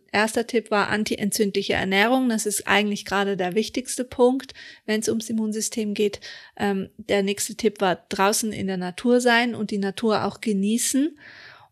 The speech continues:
Und der nächste Tipp war Dankbarkeit und Positivität in dein Leben bringen. Und der letzte Tipp, sich mit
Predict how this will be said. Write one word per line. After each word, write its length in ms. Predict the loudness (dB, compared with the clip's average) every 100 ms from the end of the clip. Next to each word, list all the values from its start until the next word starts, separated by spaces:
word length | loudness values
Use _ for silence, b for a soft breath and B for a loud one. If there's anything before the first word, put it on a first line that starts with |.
| _
Und 760 | 6 8 6 2 0 -2 -2 0
der 120 | 0
nächste 400 | 0 -2 -4 0
Tipp 280 | 2 2 2
war 340 | 2 2 0 -10 -6 0
Dankbarkeit 720 | 0 2 0 2 4 2 2
und 240 | -4 -6
Positivität 880 | 0 0 2 -2 -4 -4 4 6 6
in 180 | 2 0
dein 200 | 2 2
Leben 480 | 4 4 2 -4 -10 _ _
bringen. 640 | -6 0 2 2 0 -2 _ _ _ _ _ _
Und 220 | 0 0
der 140 | 0 0
letzte 420 | 0 -2 -6 -2
Tipp, 280 | 0 0 -2 b b _
sich 400 | 4 4 2 -2
mit 360 | 0 -2 -8